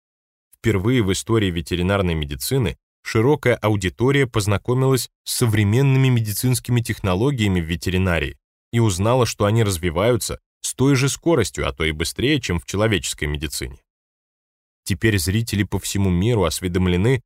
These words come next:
о наших революционных методиках, и, как я уже говорил, когда люди узнают о новых возможностях, заставить их забыть об этом уже невозможно. Надеюсь, что со временем это приведет к ощутимым переменам отношения к животным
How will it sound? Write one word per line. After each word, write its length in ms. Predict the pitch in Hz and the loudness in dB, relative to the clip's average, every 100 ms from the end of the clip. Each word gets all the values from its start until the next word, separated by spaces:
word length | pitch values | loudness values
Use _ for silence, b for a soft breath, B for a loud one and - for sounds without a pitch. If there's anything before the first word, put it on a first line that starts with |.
| _ | _
о 140 | 104 120 | -2 0
наших 340 | 131 117 - | 0 -2 0
революционных 720 | 113 110 113 - 117 120 113 | 0 2 0 0 0 2 0
методиках, 640 | 117 113 160 98 - - _ _ _ _ 98 | -2 0 -2 -2 -8 -16 _ _ _ _ -8
и, 100 | 92 | -2
как 260 | 87 - | -2 -2
я 120 | 82 | -2
уже 180 | 73 71 | -2 -4
говорил, 500 | 65 71 69 110 139 - _ - | -6 -4 -2 -2 -2 -8 _ -6
когда 280 | 98 90 101 | -4 0 0
люди 280 | 123 113 | 2 0
узнают 480 | 90 82 87 107 110 | -2 0 0 0 -2
о 100 | 90 | -2
новых 300 | 90 87 80 | -2 -2 -2
возможностях, 800 | 73 71 78 117 120 76 - - _ _ - | -4 -4 -2 0 0 -4 -8 -14 _ _ -4
заставить 640 | 95 98 - 120 113 - | -2 0 0 0 0 -2
их 160 | 113 87 | -4 -2
забыть 480 | 87 76 117 - | -2 -2 -2 -2
об 120 | 113 87 | 0 0
этом 320 | 65 67 - _ _ - | -2 -6 -10 _ _ -4
уже 240 | 104 90 | -2 0
невозможно. 720 | 85 76 73 73 71 - - _ _ _ _ _ _ _ _ _ _ | 0 0 -2 -4 -8 -10 -16 _ _ _ _ _ _ _ _ _ _
Надеюсь, 540 | 85 73 71 123 165 143 | 0 0 0 2 2 0
что 220 | - 117 | -2 -2
со 180 | - 82 | 0 -2
временем 540 | 80 127 151 98 78 | 0 0 0 0 -2
это 160 | - - | -4 -2
приведет 500 | 107 95 82 127 - | -2 -2 0 -2 0
к 80 | 117 | -4
ощутимым 640 | - 104 - 131 139 - | -2 -4 -2 2 2 2
переменам 540 | 113 113 160 147 92 | 2 2 2 2 0
отношения 560 | - 92 87 107 92 73 | -2 -2 -2 -2 0 -2
к 80 | 73 | -4
животным 600 | 78 78 117 123 113 | -6 -2 -2 0 -2